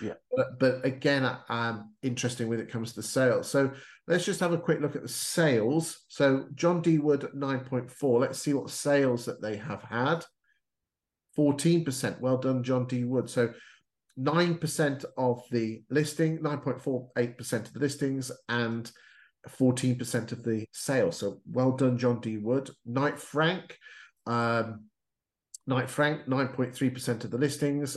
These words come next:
Speaker 2: and eleven percent of the sales. So well done on that one, guys. Um, Savills, seven point six two percent of the listings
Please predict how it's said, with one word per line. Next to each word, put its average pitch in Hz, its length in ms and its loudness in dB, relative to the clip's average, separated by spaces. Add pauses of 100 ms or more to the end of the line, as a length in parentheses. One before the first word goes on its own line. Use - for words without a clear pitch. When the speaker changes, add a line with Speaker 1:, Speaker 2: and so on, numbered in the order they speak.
(120)
Speaker 2:
and 123 720 0
eleven 117 340 0
percent 120 280 -6
of - 40 -18
the 110 60 -8
sales. 117 320 0
So 101 80 -4
well 110 160 0
done 104 160 -4
on 104 80 -6
that 117 140 -4
one, 117 120 -4
guys. 127 360 0 (920)
Um, 123 480 2
Savills, 165 520 4
seven 160 440 -2
point 143 240 -6
six - 320 -6
two 147 220 0
percent 127 500 0 (140)
of 110 320 -6
the 98 100 -2
listings 127 680 0